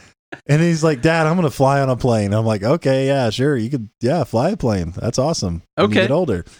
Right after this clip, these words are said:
Speaker 1: Go to bed, whatever, no big deal. One o'clock in the morning, s-, door flies open. He's screaming and said, um, he said, "I'm choking." And I said, "Why are you choking?"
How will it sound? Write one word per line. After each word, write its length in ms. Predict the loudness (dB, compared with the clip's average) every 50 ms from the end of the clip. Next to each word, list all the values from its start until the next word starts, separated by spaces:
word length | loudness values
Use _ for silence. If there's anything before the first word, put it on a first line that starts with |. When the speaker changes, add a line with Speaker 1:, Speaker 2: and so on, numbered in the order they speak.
| _ _ _ _ _ _ _ _
Speaker 1:
Go 140 | 2 2 2
to 80 | 2 2
bed, 280 | 2 2 2 2 2 2
whatever, 480 | 0 0 0 0 -2 -2 -2 -2 -2 0
no 140 | 0 -2 0
big 200 | 0 -2 -2 -2
deal. 280 | -2 -2 0 0 -2 -4
One 300 | -6 -2 0 2 2 2
o'clock 320 | 2 2 2 2 2 0
in 60 | 0
the 60 | 0
morning, 440 | 0 2 0 0 -2 -4 -8 -12 -18 -20 _ _ _ _ _ _ _ _ _ _ _ _ -12
s-, 100 | -10 -8
door 340 | -2 0 2 4 4 2 0
flies 580 | -2 -4 0 2 2 2 2 2 0 0 2 2
open. 340 | 2 2 2 0 -2 -2
He's 180 | 0 -2 -2 -2
screaming 800 | -4 -6 -4 -2 0 0 2 2 0 -2 -2 -6 -8 -12 -16 -18 _ _ _ _ _ _ _ _ _ _ _ _ _ _ _ _ -2
and 440 | 0 2 2 2 0 -2 -2 -4 -6 -6
said, 520 | -8 -2 0 0 2 2 0 -2 -4 -10 -16 _ _ _ _ -2
um, 440 | -2 0 0 0 -2 -2 -4 -6 -8 _ _ _ -12
he 200 | -6 -4 -2 -2
said, 280 | -2 0 -2 -2 0 0
"I'm 160 | -2 -2 -2
choking." 520 | 0 0 0 0 0 -2 -4 -10 -10 -12 -8
And 100 | -4 -2
I 100 | -2 0
said, 320 | 0 -2 -2 -4 -4 -6 -8 _ _ _ _ -8
"Why 200 | -4 -2 0 0
are 80 | 0
you 120 | 0 -2 -2
choking?" 460 | 0 0 0 0 -4 -8 -14 -16